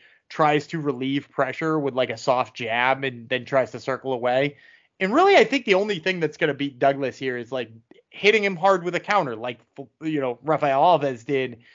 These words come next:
So I don't think Kaue Fernandez has that. I, I think, you know, maybe he has a little bit of success early on, but I think ul-, ultimately this is gonna be Felipe Douglas lighting him off on the feet, looking better and better as the fight goes.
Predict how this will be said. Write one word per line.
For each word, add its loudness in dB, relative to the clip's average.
So 2
I 8
don't 4
think 0
Kaue 2
Fernandez -2
has -4
that. 2
I, -2
I 0
think, -6
you -6
know, 0
maybe 0
he -4
has 4
a -8
little -4
bit -4
of -6
success -8
early -2
on, 0
but -2
I -2
think -6
ul-, 0
ultimately 0
this -2
is -14
gonna 0
be -6
Felipe -4
Douglas 0
lighting 2
him 4
off 4
on -6
the -10
feet, -4
looking -4
better 2
and -6
better 0
as -6
the -6
fight -6
goes. 4